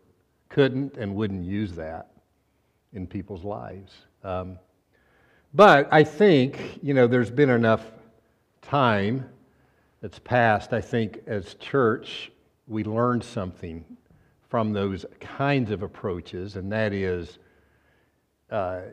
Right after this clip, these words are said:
you can figure out how to attract crowds with methods or particular kinds of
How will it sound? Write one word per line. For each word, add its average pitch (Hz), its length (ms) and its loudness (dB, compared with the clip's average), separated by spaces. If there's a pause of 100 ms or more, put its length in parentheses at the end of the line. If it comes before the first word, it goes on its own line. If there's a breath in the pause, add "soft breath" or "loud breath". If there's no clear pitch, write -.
(120)
you 147 180 4
can 131 460 6
figure 143 400 2
out 147 220 8
how 123 140 6
to 110 100 4
attract 117 560 2
crowds 110 800 0 (680)
with 110 240 -8
methods 110 840 -2
or 104 340 0
particular 104 540 -2
kinds 110 560 -2
of 101 260 -2